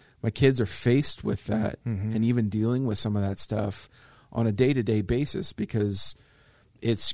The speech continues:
Speaker 1: it's crazy the permissiveness and, uh, probably a high degree of ignorance,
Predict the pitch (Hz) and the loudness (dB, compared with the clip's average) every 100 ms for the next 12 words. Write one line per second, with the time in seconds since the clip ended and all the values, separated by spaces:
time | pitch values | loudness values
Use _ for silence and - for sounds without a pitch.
0 | - 113 - - 139 147 143 135 123 - | -2 -4 -2 2 4 4 4 2 4 2
1 | 113 110 113 131 127 120 113 113 - - | 4 2 2 2 2 2 2 0 -2 -4
2 | _ _ _ 202 107 214 214 208 - - | _ _ _ -2 0 0 0 -2 -6 -6
3 | 123 - - - - - _ _ - 156 | -6 -4 -6 -6 -6 -10 _ _ 0 2
4 | 175 135 127 120 120 - _ _ - - | 2 4 4 4 0 -10 _ _ -6 2
5 | 127 127 120 117 120 110 95 - 110 104 | 4 4 2 2 2 2 0 -2 -2 -2
6 | 104 123 - - | -2 -4 -4 -6